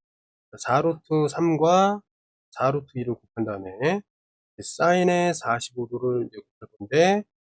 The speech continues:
이거는 이 분의 루트 이가 됩니다. 맞죠? 그럼 정리를 하면은 어떻게 되죠? 이 분의 일, 이 분의 일은 사를 이렇게 지워주고, 그다음에 요 루트 이는 얘가 이가 이제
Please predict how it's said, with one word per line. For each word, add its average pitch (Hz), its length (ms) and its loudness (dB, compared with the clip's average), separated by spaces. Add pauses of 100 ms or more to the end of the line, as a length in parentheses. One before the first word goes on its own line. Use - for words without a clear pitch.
(160)
이거는 151 380 10
이 139 220 0
분의 160 640 6 (1300)
루트 151 320 -4
이가 117 300 2
됩니다. 95 340 -6 (160)
맞죠? 170 320 2 (680)
그럼 131 80 -8
정리를 151 420 6
하면은 135 560 4 (380)
어떻게 113 260 -4
되죠? 160 420 4 (540)
이 156 200 0
분의 160 280 8
일, 180 320 6
이 127 160 -2
분의 127 220 4
일은 170 640 2
사를 131 480 0
이렇게 - 240 -10
지워주고, - 800 -6 (720)
그다음에 143 420 4
요 120 160 2
루트 175 420 -2
이는 151 560 6
얘가 120 140 -2 (220)
이가 151 360 0
이제 110 160 -8